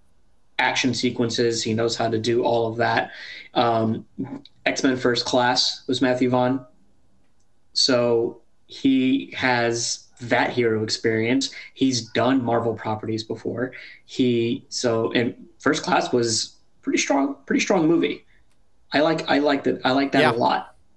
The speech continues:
Speaker 1: And
Speaker 2: Yeah.
Speaker 1: it's an ensemble cl-, it's an ensemble cast. It's everything. It hits all the points that you would need for a Fantastic Four movie. The good thing about Matthew Vaughn is that what you would have to do, what he would have to do is just lessen the scale. He already knows how to do a really huge scale,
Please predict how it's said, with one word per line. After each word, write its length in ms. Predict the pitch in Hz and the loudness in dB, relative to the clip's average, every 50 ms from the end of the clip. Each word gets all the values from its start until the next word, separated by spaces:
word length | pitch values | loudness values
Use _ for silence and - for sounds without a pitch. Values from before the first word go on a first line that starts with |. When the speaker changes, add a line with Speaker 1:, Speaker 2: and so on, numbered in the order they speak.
| _ - | _ 0
Speaker 1:
And 320 | 147 165 175 147 131 139 | 2 4 4 2 2 0
Speaker 2:
Yeah. 80 | - - - | -2 -2 -2
Speaker 1:
it's 160 | 135 - - | -2 0 0
an 60 | 123 | 0
ensemble 500 | 120 120 113 - - 117 117 120 120 117 | 0 0 0 0 0 0 0 -2 -4 -4
cl-, 240 | - - - 113 - | -6 -4 -4 -4 0
it's 220 | - 131 127 127 - | 0 0 0 0 0
an 80 | 120 | -2
ensemble 400 | 120 117 110 - - 117 117 117 | -2 -2 -2 -2 -2 0 -2 -4
cast. 400 | 117 - 120 113 120 120 - - - | -2 -2 0 0 0 0 -2 -2 -2
It's 160 | 127 127 - - | -2 -4 0 0
everything. 680 | 139 135 131 156 143 139 - - 123 117 120 120 - - - - - | 0 0 2 2 0 0 0 0 0 0 0 -2 -4 -10 -18 -4 -2
It 80 | - 131 | 0 0
hits 180 | 165 175 175 | 2 0 0
all 220 | - 156 143 143 135 | 0 2 2 2 2
the 120 | 127 - | 0 -2
points 300 | - - 131 123 123 - | 0 0 0 0 -2 -4
that 100 | - - | -4 -2
you 100 | 123 117 | 0 0
would 140 | 117 113 117 | 0 0 0
need 200 | 123 120 110 - | 0 0 -2 -2
for 200 | - 131 127 123 | -2 0 0 0
a 60 | 120 | -2
Fantastic 500 | - 123 110 - - 117 113 110 127 - | -4 -4 -4 -2 -2 -2 -2 -2 -4 -2
Four 200 | - 151 156 156 | 0 0 2 2
movie. 300 | 147 127 117 110 123 120 | 2 2 2 2 0 0
The 140 | 110 127 131 | 0 0 0
good 240 | 127 156 165 165 160 | 0 0 0 0 0
thing 140 | - 147 131 | 0 2 2
about 240 | 120 120 123 - - | 2 2 0 0 2
Matthew 280 | - 123 123 - 123 | 0 0 0 -2 -4
Vaughn 240 | 107 135 151 170 160 | -2 0 0 0 0
is 140 | 135 123 123 | 0 0 0
that 240 | 127 120 127 - - - - - - - - _ _ _ _ _ _ | 0 0 -2 -2 -6 -12 -18 -18 -20 -20 -20 _ _ _ _ _ _
what 180 | - 135 - - | 0 0 2 2
you 120 | 156 135 | 2 2
would 100 | 131 131 | 2 2
have 220 | 127 127 123 117 - | 2 0 0 0 -2
to 80 | - | -4
do, 560 | 110 110 - 127 131 135 131 123 120 123 123 - - - - | -6 -2 0 2 2 2 2 2 0 -2 -4 -8 -16 -10 -4
what 140 | - 120 - | -2 0 2
he 120 | 147 156 | 2 2
would 120 | 165 156 | 2 2
have 160 | 139 131 131 - | 2 0 0 -2
to 80 | - | 0
do 180 | 127 123 123 127 | 0 2 2 2
is 220 | 135 123 117 - | 0 -2 -2 -2
just 320 | - 127 117 107 - - 254 | -2 -2 -2 -2 -4 -6 -4
lessen 360 | 135 117 113 110 - 113 110 | -4 -2 -2 -2 -4 -4 -6
the 80 | 110 | -6
scale. 480 | 110 - - - 120 117 - - - - - - - | -6 -4 -2 -2 0 0 -2 -2 -4 -8 -18 -20 -16
He 140 | - - 135 | -2 0 2
already 220 | 127 120 120 117 | 2 2 2 2
knows 180 | 120 127 127 120 | 2 2 0 0
how 100 | - 117 | 0 -2
to 60 | 110 | -2
do 200 | 110 107 117 117 | -2 -2 -2 -2
a 20 | 110 | -2
really 240 | 110 113 110 110 | -2 -2 -2 -2
huge 260 | 107 117 113 110 107 - | -4 -4 -4 -4 -4 -4
scale, 440 | - - 113 117 - - - - | -4 -2 -2 -2 -2 -4 -4 -8